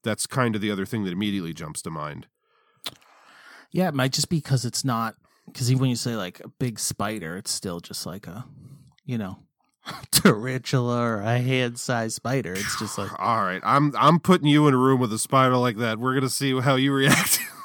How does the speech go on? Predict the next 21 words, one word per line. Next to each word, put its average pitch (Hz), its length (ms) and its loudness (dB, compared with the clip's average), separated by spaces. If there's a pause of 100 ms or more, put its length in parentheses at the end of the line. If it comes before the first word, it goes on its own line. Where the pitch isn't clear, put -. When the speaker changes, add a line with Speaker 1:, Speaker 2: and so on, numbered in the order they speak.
(600)
Speaker 2:
Well, 220 180 -2
again, 202 380 2
yes, 156 500 2 (180)
but, 123 160 0
like, 110 220 -4
as - 100 -4
far 139 140 2
as, 120 100 2
like, 113 160 -2
the 127 120 0
movie 135 340 4
sense 123 340 -2
of 117 80 -6
things, 117 420 -4
it's 92 200 -12
not, 92 300 -8 (440)
you 135 140 -4
know, 101 180 -4
I 90 160 -4
don't 98 220 -8
think 98 440 -10